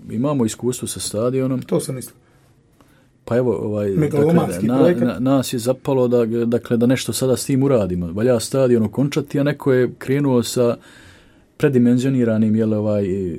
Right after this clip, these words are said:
Speaker 1: projektom.
Speaker 2: Mhm.
Speaker 1: E, nećemo ponoviti tu grešku sa gradskom dvoranom i tražio sam da se ta stvar racionalizuje do kraja, da vidimo koje su potrebe ove zajednice, da se, ovaj, urade određene studije, da se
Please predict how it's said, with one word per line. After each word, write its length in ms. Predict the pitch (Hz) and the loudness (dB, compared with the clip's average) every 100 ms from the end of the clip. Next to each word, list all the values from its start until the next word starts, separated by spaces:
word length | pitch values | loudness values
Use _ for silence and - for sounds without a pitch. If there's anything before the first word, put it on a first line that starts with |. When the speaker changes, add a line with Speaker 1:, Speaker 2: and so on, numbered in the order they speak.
| - | -6
Speaker 1:
projektom. 360 | - 107 - - _ _ _ _ _ - | -2 -2 -4 -20 _ _ _ _ _ -16
Speaker 2:
Mhm. 280 | - - 127 175 | -12 -8 -8 -8
Speaker 1:
E, 160 | - 104 | -6 -2
nećemo 460 | 117 180 - 123 110 | 2 2 2 0 0
ponoviti 440 | 123 131 123 110 | 0 0 0 -4
tu 160 | 107 113 | -4 -2
grešku 320 | 117 - 104 | -2 -4 -8
sa 220 | - 101 | -8 -6
gradskom 400 | 104 110 - 107 | -4 -6 -6 -6
dvoranom 440 | 95 101 120 120 | -2 -2 0 0
i 100 | 107 | -2
tražio 460 | - 110 110 110 101 | -4 -4 -4 -2 -4
sam 180 | - 101 | -4 -4
da 100 | 101 | -4
se 160 | - | -6
ta 220 | 98 117 104 | -8 -6 -6
stvar 320 | - 113 104 | -2 -2 -2
racionalizuje 720 | 95 101 - 110 110 95 92 | -4 -8 -4 -2 0 0 -2
do 80 | 90 | -2
kraja, 420 | 90 113 117 117 | -4 -2 0 0
da 100 | 107 | -2
vidimo 360 | 104 104 98 90 | 0 0 0 -2
koje 240 | 104 92 | -2 -2
su 160 | 90 90 | -4 -6
potrebe 460 | 113 101 104 104 | -6 -6 -4 -2
ove 200 | 107 104 | 0 0
zajednice, 520 | 101 113 113 110 - | 0 0 2 0 -2
da 100 | 98 | -4
se, 300 | 95 - 90 | -4 -4 -4
ovaj, 240 | 85 98 92 | -4 -4 -4
urade 400 | 98 107 98 98 | -2 -2 0 0
određene 420 | 101 104 95 95 | 0 -2 -2 -6
studije, 460 | - 107 113 120 120 - _ _ _ - - - _ _ _ - | -6 -2 0 0 0 -8 _ _ _ -20 -20 -20 _ _ _ -8
da 100 | 107 | -6
se 320 | - 110 95 | -4 -4 -6